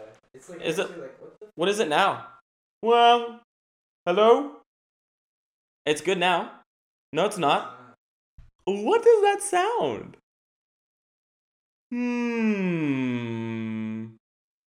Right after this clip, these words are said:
Speaker 2: Let me think for a sec. What could be vibrating? Is it, though?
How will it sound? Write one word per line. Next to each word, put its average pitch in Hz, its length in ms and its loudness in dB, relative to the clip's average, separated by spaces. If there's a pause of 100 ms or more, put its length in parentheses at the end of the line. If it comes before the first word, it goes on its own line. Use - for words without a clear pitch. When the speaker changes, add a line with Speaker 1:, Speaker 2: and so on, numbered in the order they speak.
(480)
Speaker 2:
Let 302 280 -4
me 285 160 2
think 262 380 0
for 180 200 0
a 139 120 6
sec. 135 280 -2
What 233 300 0
could 226 180 -6
be 180 140 -6
vibrating? 117 800 -4 (2000)
Is 226 180 -8
it, 277 140 -10
though? 285 300 -6